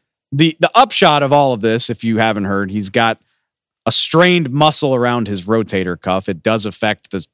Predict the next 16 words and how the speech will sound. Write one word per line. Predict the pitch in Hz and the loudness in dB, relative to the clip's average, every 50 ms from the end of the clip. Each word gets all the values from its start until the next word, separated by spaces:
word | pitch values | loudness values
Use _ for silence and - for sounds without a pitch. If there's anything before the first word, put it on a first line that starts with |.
| _ | _
the | - | -8
strength | 98 - - - - 123 127 120 117 113 - 117 | -6 -6 -6 -4 -4 -2 -2 -2 -4 -4 -4 -4
and | 107 98 98 98 | -4 -4 -4 -4
the, | 98 - | -6 -6
and | 98 107 104 98 | -4 -4 -4 -4
the | 92 | -4
speed | - - - 131 127 123 110 | -6 -4 -4 -2 -2 -2 -2
that | 113 | -2
he | 104 110 98 | -4 -4 -6
can | - 101 | -8 -10
throw | 85 - 104 107 | -8 -6 -4 -4
the | 107 101 | -4 -2
ball. | 95 104 104 104 | -2 -2 -2 -2
If | - - | -4 -6
you | 104 95 | -10 -6
watched | 87 101 110 123 135 - - - | -2 0 0 0 0 -2 -4 -8